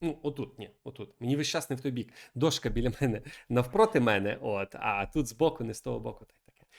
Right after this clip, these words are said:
Хід чорних виграш. Що ж тут Спаський зробив? Ну, виглядає, які варіанти. Ну, ну, тура один, слон А один, піти тура А вісім, поборотись за відкриту лінію або побити. Що тут думати взагалі? А ось дивіться, над чим тут думати. Треба звертати увагу, що не так з позицією суперника.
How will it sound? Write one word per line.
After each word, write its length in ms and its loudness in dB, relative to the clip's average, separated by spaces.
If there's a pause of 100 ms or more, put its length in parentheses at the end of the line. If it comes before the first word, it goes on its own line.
(120)
Хід 220 -4
чорних 360 2
виграш. 260 -6
Що 240 0
ж 140 -6
тут 120 -10
Спаський 400 -4
зробив? 220 -2
Ну, 100 0
виглядає, 460 0
які 240 -6
варіанти. 420 -2
Ну, 220 -4 (220)
ну, 140 0
тура 380 2
один, 240 2
слон 340 -2
А 40 -2
один, 300 -2
піти 320 0
тура 300 2
А 100 2
вісім, 280 2
поборотись 500 2
за 80 0
відкриту 360 -4
лінію 180 0
або 140 -4
побити. 300 -4
Що 140 -8
тут 240 -2
думати 400 2
взагалі? 340 -14 (300)
А 80 2
ось 160 4
дивіться, 380 0
над 140 -4
чим 160 -6
тут 120 -10
думати. 260 -8
Треба 180 -2
звертати 420 -4
увагу, 200 -2
що 220 -4
не 120 -2
так 180 -8
з 40 -18
позицією 420 -8
суперника. 580 -10